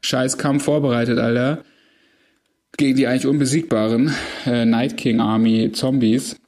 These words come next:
Äh, Zombies auch immer so dummes Thema, aber okay. Und dann einfach Arya kommt einmal hin und stößt, ja, und jetzt ist alles vorbei, oder was? Das war's jetzt. Dafür hatten wir so alle Schiss, oder was, in der Serie? Okay.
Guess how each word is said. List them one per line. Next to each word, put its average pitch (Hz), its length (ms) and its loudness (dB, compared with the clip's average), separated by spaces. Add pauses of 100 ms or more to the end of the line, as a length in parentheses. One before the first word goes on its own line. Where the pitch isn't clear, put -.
(160)
Äh, - 80 -2
Zombies 117 360 0
auch 107 140 -2
immer 113 160 0
so 113 100 -4
dummes 117 420 -2
Thema, 120 280 0
aber 120 200 0
okay. 143 340 -2 (580)
Und 120 180 0
dann 135 380 0 (100)
einfach 131 440 -2
Arya 131 500 0
kommt 131 280 0
einmal 120 360 2
hin 131 160 2
und 127 140 2
stößt, 127 380 -2
ja, 117 320 0
und 110 280 -2
jetzt 117 260 0
ist - 60 -4
alles 127 200 0
vorbei, 123 300 0
oder 107 120 2
was? 104 400 -2
Das - 260 -4
war's 127 260 -2
jetzt. - 360 -4
Dafür 135 260 0
hatten 135 180 0
wir 127 100 2
so 123 140 2
alle 127 200 0
Schiss, 131 260 -2
oder 117 140 0
was, 117 160 -2
in - 60 -2
der 113 100 0
Serie? 104 380 -2
Okay. 113 400 -4